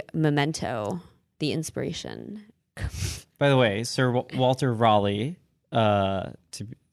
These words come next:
Speaker 2: to, like, for a little background, right? It's the, he's trying to found the per-, the first permanent English settlement. So this is before Jamestown. He's, like, trying to, to, like, yeah,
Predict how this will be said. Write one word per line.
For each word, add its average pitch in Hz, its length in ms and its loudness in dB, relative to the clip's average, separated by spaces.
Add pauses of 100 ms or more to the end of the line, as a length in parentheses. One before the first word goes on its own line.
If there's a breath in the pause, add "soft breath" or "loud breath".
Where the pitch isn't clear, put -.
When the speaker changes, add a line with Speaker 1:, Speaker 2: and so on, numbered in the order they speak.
(120)
Speaker 2:
to, 113 120 -2
like, 101 280 -2
for - 100 -6
a 113 60 0
little 110 180 2
background, 98 680 0
right? 104 280 0
It's - 200 -6
the, 104 440 0
he's 127 240 -4
trying 170 300 2
to 135 60 -2
found 127 220 2
the 110 40 -4
per-, - 340 0
the 123 100 -2
first - 380 0
permanent 175 540 2
English 131 420 0
settlement. 101 680 -2 (380 soft breath)
So - 140 0
this 143 100 2
is 147 60 -2
before 135 340 0
Jamestown. 110 720 -4 (440)
He's, 113 280 -6
like, 101 180 -4
trying 107 400 0
to, 95 380 -2 (840)
to, - 100 -12
like, 90 260 -8 (300)
yeah, 95 200 0